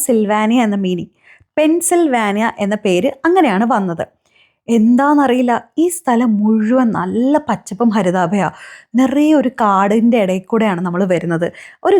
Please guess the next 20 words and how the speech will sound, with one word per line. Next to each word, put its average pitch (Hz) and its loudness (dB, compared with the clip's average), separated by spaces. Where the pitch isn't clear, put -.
ഗ്രാമീണ 226 0
ഭംഗി 196 0
തുളുമ്പുന്ന 190 -2
ഒരു 180 -6
സ്ഥലം. - -8
എനിക്ക് 381 2
ഭയങ്കര 196 0
ഇഷ്ടമായി. 160 -6
ഒരു 381 2
സിറ്റിയിലെ 302 2
തിരക്കും 214 0
ബഹളവും 214 0
ഒന്നുമില്ലാതെ 214 0
ഭയങ്കര 330 0
ശാന്തമായൊരു 190 -2
സ്ഥലത്താണ് 170 -2
നമ്മളിവിടെ 330 0
വന്നിരിക്കുന്നത്. 254 -2
ചുറ്റി 415 0
നടന്ന് 294 2